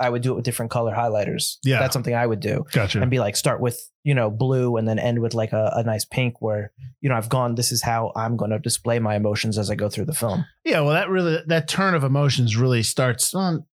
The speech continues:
Speaker 2: maybe doesn't start, but kind of, like, kicks into high gears when he f-, sees the first dead body and he walks over to it and they have to walk him away.
Speaker 1: And he, but first,
Speaker 2: Yeah.
Speaker 1: no, I think it starts before that when he finds out when Bukharov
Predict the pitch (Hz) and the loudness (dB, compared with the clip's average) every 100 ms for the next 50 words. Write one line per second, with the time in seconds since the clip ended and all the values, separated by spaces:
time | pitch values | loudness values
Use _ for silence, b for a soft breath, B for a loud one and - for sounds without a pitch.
0 | 151 147 - - 151 143 131 110 - - | -8 -8 -10 -4 0 2 2 2 0 0
1 | 123 101 - 98 - 127 113 101 104 - | 0 0 0 -2 0 0 0 0 0 0
2 | - 120 101 120 117 127 117 123 117 - | 2 2 2 0 0 0 0 -2 -4 -4
3 | - - - 120 110 - 104 - 98 95 | -6 -4 0 0 0 0 0 0 0 0
4 | 95 80 64 - B B 131 123 113 - | 0 0 -4 -10 B B 2 4 2 2
5 | 127 117 101 - 113 101 104 98 98 113 | 2 2 2 2 2 2 2 2 2 2
6 | 110 104 104 101 113 143 135 135 131 127 | 2 0 0 0 2 2 4 2 2 -2
7 | - 151 165 143 156 - 170 185 147 185 | -4 0 0 2 -2 0 0 2 0 0
8 | 190 196 175 156 170 156 143 - 180 214 | 2 2 0 0 0 0 -2 0 2 2
9 | 127 - 131 143 156 147 143 143 131 135 | 2 0 2 2 2 2 2 2 2 0
10 | 123 139 139 131 120 | 0 0 2 0 -2